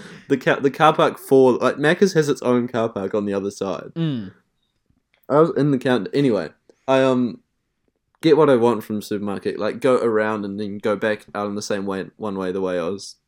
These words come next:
Speaker 1: I'd come in from.
Speaker 2: Yeah.
Speaker 1: I just needed to, like, go around the block and go back towards my house. Um,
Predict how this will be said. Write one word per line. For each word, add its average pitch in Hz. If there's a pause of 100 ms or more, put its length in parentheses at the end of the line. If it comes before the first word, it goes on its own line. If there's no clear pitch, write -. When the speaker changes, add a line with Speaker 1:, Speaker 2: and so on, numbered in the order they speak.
(280)
Speaker 1:
I'd 92
come 101
in 98
from. 78
Speaker 2:
Yeah. 104 (680)
Speaker 1:
I 113
just 107
needed 110
to, 95
like, -
go 107
around 101
the 95
block 92
and 98 (220)
go 95
back 95
towards 98
my -
house. - (760)
Um, 110